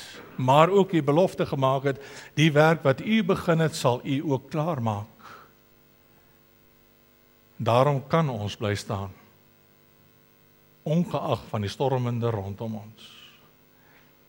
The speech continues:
Dankie vir U woord en al die beloftes hierin ook. En ek wil vra, Here, dat U elkeen van ons sal help, dat ons hierdie dinge sal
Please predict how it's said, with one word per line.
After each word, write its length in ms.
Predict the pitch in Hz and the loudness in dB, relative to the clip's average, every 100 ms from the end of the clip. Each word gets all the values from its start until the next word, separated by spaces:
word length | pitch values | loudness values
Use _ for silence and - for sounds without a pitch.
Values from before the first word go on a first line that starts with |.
| _ _ _ _ _ _ _ _ - | _ _ _ _ _ _ _ _ 2
Dankie 280 | 143 151 151 | 2 4 0
vir 160 | - 123 123 | 0 0 2
U 20 | 117 | 2
woord 400 | 135 123 - - - - - - _ - | 2 2 -4 -14 -14 -16 -18 -20 _ -12
en 100 | 104 117 | -4 0
al 100 | 139 | 0
die 120 | 139 | 0
beloftes 500 | 135 131 - 117 120 | 0 -2 -2 -6 -4
hierin 380 | 117 117 117 113 113 | -4 -4 -6 -8 -10
ook. 180 | - - _ _ _ _ _ _ _ _ - | -14 -20 _ _ _ _ _ _ _ _ -8
En 100 | 117 | -4
ek 60 | 110 | -2
wil 120 | 110 | -2
vra, 260 | 143 123 123 | 2 2 4
Here, 240 | 120 120 113 | 2 0 0
dat 160 | 113 | 0
U 60 | 139 | 2
elkeen 400 | 139 139 160 139 | 2 2 0 -2
van 160 | 139 120 | -4 -4
ons 100 | 131 | -4
sal 160 | 117 | -2
help, 380 | 104 104 104 - - | 0 -2 -4 -12 -10
dat 140 | 104 | -8
ons 240 | 110 104 104 | -6 -8 -6
hierdie 240 | 117 165 | -4 -4
dinge 240 | 143 131 120 | -4 -4 -4
sal 180 | - | -6